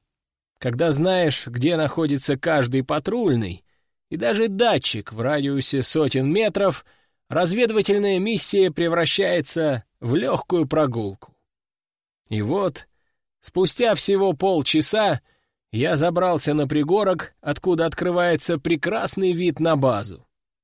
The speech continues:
Ну, прекрасный настолько, насколько это возможно. Ведь база со всех сторон укрыта высокой стеной, состоящей из прочных металлических щитов —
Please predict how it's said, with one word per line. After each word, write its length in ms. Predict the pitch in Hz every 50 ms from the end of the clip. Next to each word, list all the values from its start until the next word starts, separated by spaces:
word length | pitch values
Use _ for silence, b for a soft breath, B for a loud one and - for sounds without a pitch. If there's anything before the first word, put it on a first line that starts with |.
| _ _ _ _
Ну, 420 | - 151 214 262 262 233 190 143 - _ _
прекрасный 640 | - - 185 180 - 202 208 185 - - 180 185 180
настолько, 760 | 185 190 175 - - 254 254 233 214 - - 214 196 147 - b b b b b b b b _ _ _ -
насколько 480 | - 196 202 - - 233 202 170 -
это 180 | 196 190 196 196
возможно. 680 | 196 190 175 151 135 127 104 98 98 98 82 - - _ _ _ _ _ _ _ _ _ _ _ -
Ведь 260 | 113 120 143 139 131
база 540 | 120 120 160 202 208 190 160 131 117 113 107
со 180 | - 127 131
всех 300 | 127 - - 233 208 -
сторон 540 | - - 190 185 190 214 220 214 190 156 131 B B B B B B
укрыта 480 | - 156 - 214 254 240 - - 220
высокой 540 | 208 208 208 185 - - 247 208 - 208 208
стеной, 680 | - - - 226 214 185 147 127 117 95 87 90 - _ _ _ _
состоящей 840 | - - 123 110 - - 143 151 170 185 190 175 135 - - 175 165
из 300 | 165 - - 165 135 -
прочных 580 | - - 202 220 220 202 - - 202 196 165 -
металлических 880 | 165 175 180 - 185 175 185 190 175 135 - 147 131 - 147 135 123
щитов — 600 | - - 156 151 - 208 220 214 165 - - -